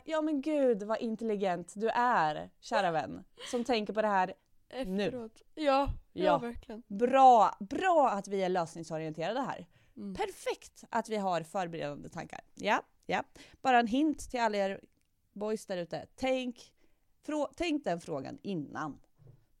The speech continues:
Speaker 2: Mm. Och
Speaker 1: Ja.
Speaker 2: ha lite Ipren eller något hemma.
Speaker 1: Mm.
Speaker 2: Ifall det är någon som har väldigt mycket mensvärk,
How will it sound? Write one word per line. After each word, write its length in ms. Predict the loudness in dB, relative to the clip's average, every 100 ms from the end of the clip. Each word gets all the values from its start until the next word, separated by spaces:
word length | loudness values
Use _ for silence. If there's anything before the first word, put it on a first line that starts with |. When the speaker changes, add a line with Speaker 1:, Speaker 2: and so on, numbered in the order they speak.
| -14
Speaker 2:
Mm. 340 | -10 -10 -10 -14 -18 -20 -12
Och 100 | -4
Speaker 1:
Ja. 40 | -2
Speaker 2:
ha 280 | 0 -2 -4 -12 _ _
lite 440 | -4 -2 -2 -6 -6
Ipren 460 | -2 8 8 8 -6
eller 140 | -6
något 180 | -8 -10
hemma. 340 | -12 -10 -10 -12 -16 _ _ _ -20 _ _ _ -10
Speaker 1:
Mm. 140 | -6 -2
Speaker 2:
Ifall 360 | -2 -2 -4
det 80 | -8
är 100 | -8
någon 440 | -8 -10 -10 -12 -10
som 160 | -8
har 180 | -8 -8
väldigt 320 | -8 -10 -10 -12
mycket 240 | -12 -10
mensvärk, 460 | -10 -10 -14 -14